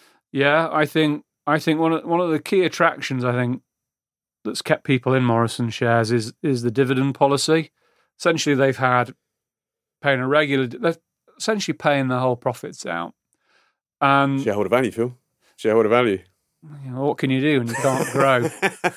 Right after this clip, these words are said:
Speaker 2: <laughs>
Speaker 1: Um, but it's a temporary game.
Speaker 2: Mm.
Speaker 1: And, you know, the, the, what, what I talk about or what I write about is that,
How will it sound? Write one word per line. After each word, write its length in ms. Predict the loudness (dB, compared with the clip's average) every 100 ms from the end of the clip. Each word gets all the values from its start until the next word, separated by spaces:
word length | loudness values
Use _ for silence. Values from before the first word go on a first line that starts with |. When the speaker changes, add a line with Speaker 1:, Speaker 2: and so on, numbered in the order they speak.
| -4 -6 _ -20 -20 -20 -16 -2
Speaker 2:
<laughs> 0 |
Speaker 1:
Um, 680 | 2 4 4 2 0 -4 -8 _ -8
but 160 | -2
it's 140 | -2 -2
a 40 |
temporary 520 | -2 0 0 0 0
game. 360 | 2 2 2 -4 _ _ _
Speaker 2:
Mm. 260 | -2 0 -2 _ _ _ -2
Speaker 1:
And, 500 | 2 4 2 -2 -6 _ _ _
you 80 | -2
know, 180 | 2 2
the, 420 | 2 -6 -18 -18 -18 -8
the, 400 | 0 4 4 0 _ _ _ -20 -20 -20 _ -4
what, 300 | 2 2 0 _ _ _ _
what 180 | 0 2
I 40 |
talk 320 | 2 2 0 0
about 320 | -2 -2 -4
or 80 | -4
what 160 | -2
I 20 | 0
write 280 | 2 2
about 380 | 0 -6 -6 -8 -2
is 240 | -2 -2
that, 240 | -2 -2